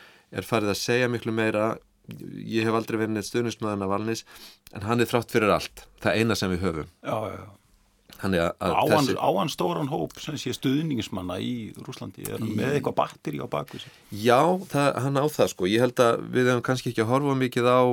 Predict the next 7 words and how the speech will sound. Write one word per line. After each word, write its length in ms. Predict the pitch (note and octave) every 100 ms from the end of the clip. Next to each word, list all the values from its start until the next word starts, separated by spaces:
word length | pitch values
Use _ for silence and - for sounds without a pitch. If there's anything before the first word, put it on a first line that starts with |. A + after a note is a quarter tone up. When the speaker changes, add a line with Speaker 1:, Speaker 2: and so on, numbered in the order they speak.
| -
Speaker 1:
á 140 | - A2+ A2+ G#2+
einhverjar, 460 | G2+ A2+ G#2+ G2
sko, 240 | - G#2 G#2 G2 F#2+ F#2+ - _ F2 E2+ F2
kannanatölur 840 | - B2+ C#3 C3 - C3+ C3+ C3
eða 100 | B2
eitthvað 180 | A2+ G#2
slíkt. 300 | A2 D3+ -